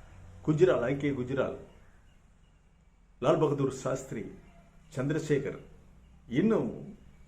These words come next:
ராஜீவ் காந்தி. ராஜீவ் காந்தி என்-, என்னுடைய ஃபேன் அப்படின்னு சொல்லி சொன்னாங்க மார்கரெட் தாட்சர்.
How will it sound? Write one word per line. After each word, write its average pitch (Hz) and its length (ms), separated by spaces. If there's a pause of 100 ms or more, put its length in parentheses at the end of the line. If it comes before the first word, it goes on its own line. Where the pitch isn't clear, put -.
ராஜீவ் 147 340
காந்தி. 113 440 (540)
ராஜீவ் 151 280
காந்தி 151 240
என்-, 139 240
என்னுடைய 120 300
ஃபேன் 160 420
அப்படின்னு 117 260
சொல்லி 107 280
சொன்னாங்க 110 380
மார்கரெட் 98 460
தாட்சர். - 400